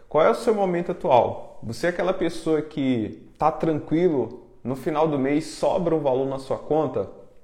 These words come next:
Ou você é aquela pessoa que, putz, o dinheiro entrou na conta, recebi o pagamento e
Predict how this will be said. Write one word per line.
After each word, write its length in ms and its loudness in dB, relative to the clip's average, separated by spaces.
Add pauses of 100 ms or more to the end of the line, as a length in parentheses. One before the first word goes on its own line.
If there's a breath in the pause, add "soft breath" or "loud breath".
(380)
Ou 160 6
você 280 2
é 40 4
aquela 240 0
pessoa 640 -2 (300 loud breath)
que, 80 0
putz, 520 4 (220 loud breath)
o 120 0
dinheiro 300 4
entrou 340 4
na 140 0
conta, 580 0 (380 loud breath)
recebi 420 2
o 60 8
pagamento 880 0
e 420 -4